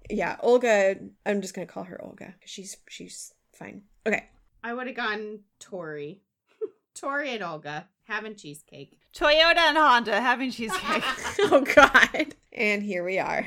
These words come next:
Speaker 1: <laughs> Okay. So they're sharing cheesecake. After they eat the dessert, Olga starts to feel kinda woozy, a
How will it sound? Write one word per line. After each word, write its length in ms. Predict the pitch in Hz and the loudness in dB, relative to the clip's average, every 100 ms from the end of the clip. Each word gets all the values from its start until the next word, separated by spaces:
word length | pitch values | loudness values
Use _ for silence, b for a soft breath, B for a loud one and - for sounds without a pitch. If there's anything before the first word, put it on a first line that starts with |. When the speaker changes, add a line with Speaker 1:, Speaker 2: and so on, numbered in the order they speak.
| - | -8
Speaker 1:
<laughs> 120 | - | -2
Okay. 520 | 339 294 - 269 226 - b b | 0 2 2 0 -4 -8 b b
So 200 | - 254 | 0 2
they're 160 | 247 | 4
sharing 340 | 247 277 285 277 | 4 4 4 0
cheesecake. 880 | 269 247 - 254 226 226 220 - - _ - | -2 -4 -4 -2 2 2 0 -8 -20 _ -4
After 600 | 202 226 - 247 240 233 | -2 -2 2 2 4 2
they 320 | 233 226 220 - | 2 0 -2 -4
eat 460 | 208 - - - - | -8 -8 -10 -12 -8
the 100 | 196 | -8
dessert, 460 | 196 269 262 - - | -4 0 0 0 -2
Olga 640 | 220 220 214 208 208 196 | 0 0 0 0 0 -2
starts 320 | - 196 180 - | -4 -6 -6 -8
to 100 | 196 | -8
feel 220 | 185 180 | -6 -6
kinda 300 | 214 180 190 | -6 -6 -4
woozy, 640 | 247 254 226 220 214 | -2 -4 -4 -2 0
a 100 | 208 | -2